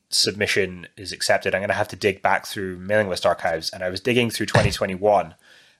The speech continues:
and while I can pull a tarball of the FreeBSD archives from Freefall, uh, searching them is really hard.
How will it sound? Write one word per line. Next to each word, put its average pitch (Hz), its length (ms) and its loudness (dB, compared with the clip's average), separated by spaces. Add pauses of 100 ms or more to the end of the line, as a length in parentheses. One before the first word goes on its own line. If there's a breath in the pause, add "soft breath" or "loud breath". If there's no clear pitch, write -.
(120)
and 95 280 -8
while 120 220 6
I 127 120 4
can 110 340 -2
pull 131 340 2
a 101 60 4
tarball 104 720 4
of 101 260 0
the 95 360 0 (240 soft breath)
FreeBSD 101 760 0 (120)
archives 101 640 2
from 90 400 -4
Freefall, 98 640 -2 (560 soft breath)
uh, 90 440 2 (720)
searching 135 600 4
them 104 160 2
is 90 200 -4
really 113 260 4
hard. 87 500 2